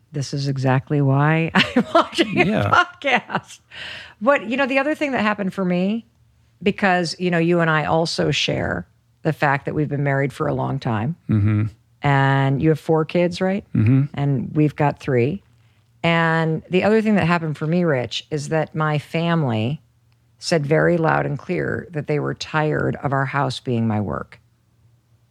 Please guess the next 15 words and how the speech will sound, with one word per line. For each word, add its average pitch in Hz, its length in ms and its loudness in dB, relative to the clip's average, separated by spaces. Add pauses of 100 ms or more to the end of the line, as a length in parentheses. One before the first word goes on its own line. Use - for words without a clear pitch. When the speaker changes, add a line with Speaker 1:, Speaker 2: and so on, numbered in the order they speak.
(220)
Speaker 1:
And 156 180 2
so 156 480 2
as 156 160 -2
we 156 120 2
made 156 340 4
the 160 80 2
move 143 380 4
Speaker 2:
Yeah. 120 80 0
Speaker 1:
from - 180 0
outside 139 400 0
of 120 60 -2
Boston 139 720 0
to - 120 -8
southern 131 400 -2
Vermont, 131 520 0